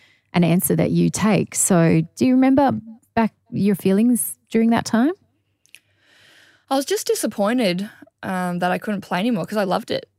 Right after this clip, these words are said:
Speaker 2: and I was
Speaker 1: Mm.
Speaker 2: good at it.
Speaker 1: Mm.
Speaker 2: And I felt that I'd proven that, you know, by being able to match it, you know, with the A grade team and then,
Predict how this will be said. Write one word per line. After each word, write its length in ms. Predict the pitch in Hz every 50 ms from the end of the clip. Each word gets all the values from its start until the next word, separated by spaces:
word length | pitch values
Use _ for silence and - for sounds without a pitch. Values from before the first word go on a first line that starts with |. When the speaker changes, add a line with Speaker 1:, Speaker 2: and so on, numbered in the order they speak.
| _ _ _ 226
Speaker 2:
and 120 | 226 226 220
I 80 | 208
was 160 | 196 190 180
Speaker 1:
Mm. 40 | 170
Speaker 2:
good 160 | 156 202 277 339
at 180 | 277 190 -
it. 160 | - - - - _ _ -
Speaker 1:
Mm. 240 | 233 233 233 214 190
Speaker 2:
And 120 | 175 190
I 260 | 208 214 214 214 208 208 _ _ _ -
felt 180 | 226 220 214 214
that 100 | 208 208
I'd 200 | 202 190 190 190
proven 380 | - 190 190 202 208 220 202
that, 240 | 180 180 185 - - _ _ _
you 100 | 202 185
know, 160 | 185 180 190
by 180 | 190 196 190 185
being 220 | 196 190 190 185
able 160 | 190 185 190
to 120 | 185 - 190
match 280 | 185 - 180 - -
it, 200 | 196 185 - - _ _ _ _ _
you 80 | - 208
know, 100 | 190 190
with 140 | 190 185
the 160 | - - - -
A 140 | 208 196
grade 240 | 185 202 196 190 202
team 360 | - - 190 196 196 190 185 180
and 180 | 175 180 180 180
then, 260 | 175 175 175 190